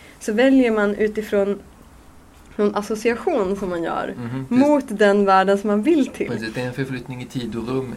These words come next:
Speaker 2: genom en psykologisk process liksom.
Speaker 1: Ja.
Speaker 2: Du väljer mental inställning och därmed flyttar du i tid och rum.
Speaker 1: Ja, precis.
Speaker 2: Samtidigt
Speaker 1: Genom
Speaker 2: som
Speaker 1: att,
Speaker 2: du rör
Speaker 1: genom
Speaker 2: dig i
Speaker 1: att
Speaker 2: tiden.
Speaker 1: associera
Speaker 2: Mm.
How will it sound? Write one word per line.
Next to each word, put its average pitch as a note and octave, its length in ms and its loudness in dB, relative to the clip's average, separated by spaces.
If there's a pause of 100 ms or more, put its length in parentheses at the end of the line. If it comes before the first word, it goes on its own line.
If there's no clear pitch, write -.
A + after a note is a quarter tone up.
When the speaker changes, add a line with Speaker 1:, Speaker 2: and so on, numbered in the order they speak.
(100)
Speaker 2:
genom A#2+ 440 0
en A#2 60 -8
psykologisk A2+ 1120 -6 (760)
process C#3 400 -4
liksom. A#2+ 260 -4
Speaker 1:
Ja. C#4 180 4
Speaker 2:
Du C#3 60 0
väljer C3+ 320 -2
mental A#2+ 520 -4 (340)
inställning B2 680 -4
och A#2 80 -6
därmed A2+ 300 -6
flyttar A#2+ 280 -10
du A2+ 80 -4
i A2+ 60 -8
tid A#2 220 -4
och B2+ 80 -6
rum. A2+ 200 -6 (100)
Speaker 1:
Ja, D4 220 6
precis. D4 320 0
Speaker 2:
Samtidigt B3+ 280 -2
Speaker 1:
Genom C#4+ 220 4
Speaker 2:
som - 80 0
Speaker 1:
att, B3 80 -2
Speaker 2:
du - 60 -2
rör C#4 60 2
Speaker 1:
genom E4+ 240 6
Speaker 2:
dig D#4 80 4
i - 40 -2
Speaker 1:
att - 0 -
Speaker 2:
tiden. - 160 0
Speaker 1:
associera D4 1000 2
Speaker 2:
Mm. A3 60 -8